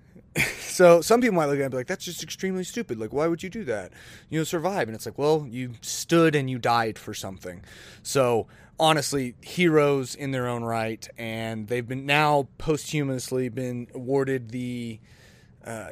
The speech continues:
the, the title or medal of hero from Ukraine's president. So as they should, because they are heroes in their own right, and we should all strive to be brave, <laughs> defiant men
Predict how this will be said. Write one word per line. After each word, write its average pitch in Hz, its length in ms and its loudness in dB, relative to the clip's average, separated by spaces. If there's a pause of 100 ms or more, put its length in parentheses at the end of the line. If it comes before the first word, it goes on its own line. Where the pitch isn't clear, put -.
(140)
the, 123 420 -8
the 120 320 -12 (200)
title 156 360 2
or 120 640 0 (180)
medal 143 480 2
of 120 120 -2
hero 147 520 2
from 117 520 -4 (280)
Ukraine's 135 640 -4
president. 139 560 -2
So 113 360 -4 (540)
as 151 200 2
they 143 160 2
should, 135 640 0
because 131 280 -4
they 127 120 0
are 120 120 0
heroes 123 480 -4
in 123 60 -6
their 117 180 -6
own 117 160 -4
right, 117 360 -2
and 113 220 -6
we 113 80 -6
should - 140 -6
all 113 120 -2
strive 117 640 -4
to - 80 -14
be 117 140 -8
brave, 117 640 -6 (200)
<laughs> 113 220 -14
defiant 160 680 0
men 143 420 -2